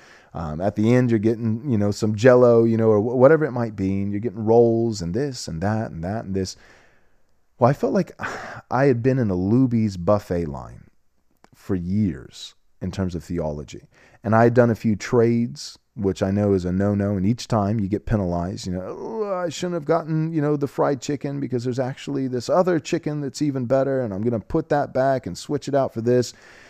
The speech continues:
And it's like I had done that, this theology a la carte, right? So it's like you, you come to a new text in Scripture, or you just come to a new, um, challenge just, um, experientially, personally in your life where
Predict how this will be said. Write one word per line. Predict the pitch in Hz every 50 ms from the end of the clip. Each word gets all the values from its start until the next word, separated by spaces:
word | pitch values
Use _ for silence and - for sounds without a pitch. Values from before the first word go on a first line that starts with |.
| - - _ _
And | - 123 123
it's | 123 -
like | 175 156 -
I | 147 135
had | 123 117 113
done | - - 180 208 202 151
that, | 107 90 87 90 107
this | 110 104 - -
theology | - - 123 117 113 127 139 139 143 135 139 139 131 - -
a | - 117
la | 120 117 110
carte, | - - 113 104 87 76 - _
right? | - 92 101 113 127 123
So | - - 120 107
it's | - -
like | 110 107 123
you, | 117 117 - -
you | 131 113 107
come | - - - 131 139 135
to | - 131
a | 110
new | 113 117 113
text | - - 117 110 - -
in | 90 76
Scripture, | - - - 147 151 151 - - 151 147
or | 143 120
you | 101 95
just | 92 120 123 - -
come | - 139 143 143
to | - - 113
a | 95
new, | 95 98 107 120 127 127 131 123 - - - - _ _ _
um, | - - 87 78 76 78 -
challenge | - - - 127 123 147 156 156 151 147 123 120
just, | 131 120 104 - - -
um, | 73 90 85 82 87 - -
experientially, | 120 - - - - - 131 127 113 104 101 113 151 160 - - 165 165 165 165 -
personally | - - 131 135 - - 156 147 143 147 147 -
in | 104 101 90
your | 90 82
life | 82 85 95 113 135 156 151 147 143 - -
where | 104 101 95 90 87